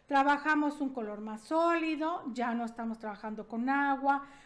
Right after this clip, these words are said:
le dimos una tonalidad mucho más intensa, más oscura, y estamos agregando ya unos toques de luz con el pincel muy seco. Si te acuerdas cómo utilizarlo, bueno, ponemos pintura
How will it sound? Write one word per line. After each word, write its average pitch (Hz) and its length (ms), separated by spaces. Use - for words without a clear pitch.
le 277 80
dimos 277 300
una 262 200
tonalidad 226 440
mucho 269 520
más 220 300
intensa, 214 840
más 233 420
oscura, 220 800
y 330 120
estamos 339 640
agregando 277 1120
ya 269 200
unos 285 300
toques 269 460
de 220 180
luz 226 420
con 311 300
el 285 240
pincel 277 380
muy 285 240
seco. 233 500
Si 302 220
te 330 120
acuerdas 294 560
cómo 254 280
utilizarlo, 247 880
bueno, 254 400
ponemos 254 560
pintura 285 640